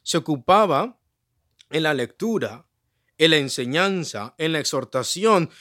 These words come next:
ese ocupar, ese trabajo se iba a notar en el aprovechamiento de toda la gente. De manera que cuando tú te of-, te, te, te esfuerzas en el don, trabajas en tu don, eso se manifiesta en provecho para quienes,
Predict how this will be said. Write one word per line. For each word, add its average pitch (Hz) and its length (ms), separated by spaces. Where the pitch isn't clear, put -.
ese 208 340
ocupar, 208 680
ese 202 240
trabajo 151 680
se - 140
iba 185 220
a - 20
notar 175 560
en 143 160
el 143 260
aprovechamiento 147 1300
de 107 160
toda 208 480
la 185 120
gente. 240 600
De 151 120
manera 214 420
que 180 140
cuando 151 300
tú 254 220
te 247 80
of-, - 460
te, 160 200
te, 143 400
te 160 80
esfuerzas 208 720
en 160 100
el 143 340
don, 135 340
trabajas 190 560
en 196 140
tu 170 120
don, 185 320
eso 180 220
se 185 120
manifiesta 170 600
en 165 140
provecho 165 680
para 127 240
quienes, 135 640